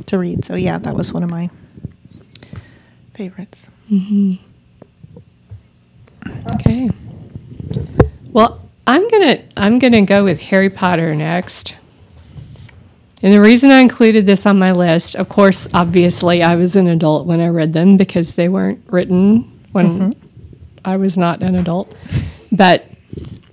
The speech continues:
Speaker 2: they've just had an impact on my family because we all really liked them. We've enjoyed the movies. We've all been to Harry Potter World. You know, it's just,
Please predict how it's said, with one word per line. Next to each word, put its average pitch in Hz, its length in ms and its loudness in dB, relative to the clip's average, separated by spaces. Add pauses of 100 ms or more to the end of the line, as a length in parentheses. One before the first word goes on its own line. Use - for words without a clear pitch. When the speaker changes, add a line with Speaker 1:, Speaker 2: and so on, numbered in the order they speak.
(320)
Speaker 2:
they've 214 220 2
just 240 300 0
had 214 240 2
an 214 120 6
impact 202 720 2
on 202 220 2
my 190 140 2
family 196 640 0
because 196 360 -4
we 208 140 2
all 185 180 0
really 190 280 0
liked 175 340 -2
them. 269 560 0
We've 180 180 0
enjoyed 190 440 4
the 185 80 4
movies. 190 720 2
We've 208 180 -4
all 180 200 0
been 185 200 0
to 180 160 4
Harry 190 340 2
Potter 202 440 0
World. 208 640 0
You 233 160 4
know, 233 240 10
it's 226 240 6
just, 226 160 6